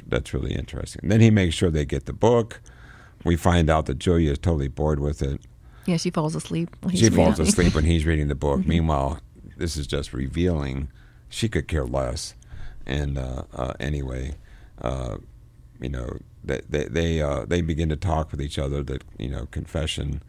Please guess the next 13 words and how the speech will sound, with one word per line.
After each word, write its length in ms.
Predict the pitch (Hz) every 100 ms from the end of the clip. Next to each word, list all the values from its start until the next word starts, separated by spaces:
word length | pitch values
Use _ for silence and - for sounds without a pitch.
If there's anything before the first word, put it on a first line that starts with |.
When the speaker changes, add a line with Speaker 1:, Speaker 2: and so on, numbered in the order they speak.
| - - - -
Speaker 1:
Uh, 360 | - 65 62 50 -
you 120 | 62 67
know, 220 | 60 55
they 100 | 64
talk 200 | 82 73
about 260 | 67 62 -
confessing. 640 | 73 - 78 78 71 67
They 140 | 64 67
talk 220 | 76 71
about 260 | 60 62
betrayal. 680 | - - 76 69 69 64 - - - - - - - - -
And, 300 | 71 69 131
uh, 280 | 65 65